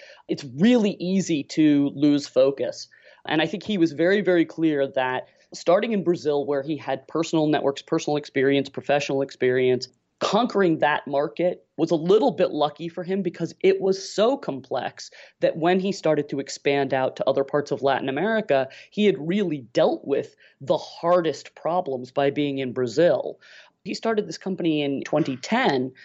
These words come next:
He's in Mexico and Colombia, and, and he's reaching for the next few markets in Latin America. So investors will always talk about staying focused and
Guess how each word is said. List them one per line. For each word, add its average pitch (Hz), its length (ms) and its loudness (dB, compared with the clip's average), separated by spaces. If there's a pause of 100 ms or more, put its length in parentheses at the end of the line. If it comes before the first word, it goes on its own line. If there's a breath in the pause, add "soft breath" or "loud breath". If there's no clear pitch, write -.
(120)
He's 175 200 0
in 175 120 4
Mexico 185 400 0
and 147 100 -2
Colombia, 160 540 4
and, 139 180 -2
and 151 140 -4
he's 156 180 -4
reaching 151 600 -2
for 123 680 0
the 160 200 0
next 160 420 -2
few 156 240 0
markets 143 560 -2
in 151 180 -4
Latin 139 320 -2
America. 151 540 -2 (240 loud breath)
So 165 320 2 (340)
investors 220 500 0
will 110 200 -6
always 170 640 2
talk 135 420 -6
about 127 600 -2 (380 soft breath)
staying 147 440 -2
focused 156 640 0
and 131 380 -6